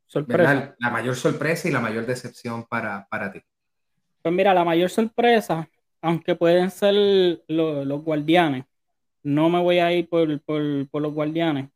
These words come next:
Speaker 1: me voy a ir por los Orioles de, de Baltimore. Yo creo que,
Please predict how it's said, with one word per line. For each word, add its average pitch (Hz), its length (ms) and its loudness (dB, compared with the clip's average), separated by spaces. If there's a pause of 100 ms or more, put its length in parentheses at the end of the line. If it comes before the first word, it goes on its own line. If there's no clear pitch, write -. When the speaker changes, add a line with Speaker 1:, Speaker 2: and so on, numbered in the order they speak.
(220)
Speaker 1:
me 123 100 -18
voy 123 140 -12
a 131 100 -8
ir 139 160 -6
por 139 180 -4
los 135 920 -6
Orioles 143 500 2
de, 139 400 0
de 135 80 -2
Baltimore. 127 520 -4 (260)
Yo 135 180 -4
creo 143 220 0
que, 147 360 0